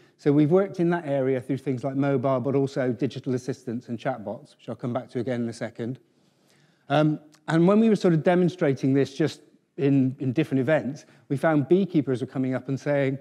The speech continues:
"You know what would be really useful for this is when we're inspecting our hives," and they depend very heavily on, ev-, you know, however often looking at the hive and recording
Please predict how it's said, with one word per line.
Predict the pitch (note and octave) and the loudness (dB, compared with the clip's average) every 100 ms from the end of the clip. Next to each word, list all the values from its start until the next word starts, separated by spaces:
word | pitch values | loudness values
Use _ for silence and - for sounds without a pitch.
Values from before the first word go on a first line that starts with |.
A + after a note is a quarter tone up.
| - _ - | -12 _ 0
"You | |
know | D#3+ | 2
what | G#3+ | 2
would | D3+ | 4
be | D#3 | 4
really | D#3+ D#3+ | 6 4
useful | C#3+ D#3 D#3+ - A#2 | 6 4 4 0 -4
for | A2+ | -4
this | G#2+ G#2 - | -6 -6 -4
is | A#2+ | -4
when | B2 D#3+ | 0 0
we're | D#3+ G3 F3+ | 2 2 2
inspecting | D3+ E3 C3+ D3 | 0 -4 -4 -6
our | B2+ | -4
hives," | D#3 B2+ G#2 | -2 -2 0
and | C3+ | 0
they | E3 | 0
depend | E3 F3 D3+ | 0 0 2
very | F#3 F3+ | 2 2
heavily | D3+ E3+ B2+ A#2 | 0 -4 -2 -2
on, | A#2 C3+ | -2 -2
ev-, | D3+ B2+ D#3 | -2 -4 -2
you | C#3+ | -2
know, | B2 | -2
however | C#3 D3+ D#3 D3 | -2 0 2 0
often | C#3+ B2 | 0 -2
looking | C3 C3+ B2 | -4 -2 -6
at | |
the | C#3 | -4
hive | C#3+ A#2+ | -2 -2
and | A#2 | -2
recording | A#2 - E3+ D3+ A2+ A2+ | -2 0 2 2 0 -8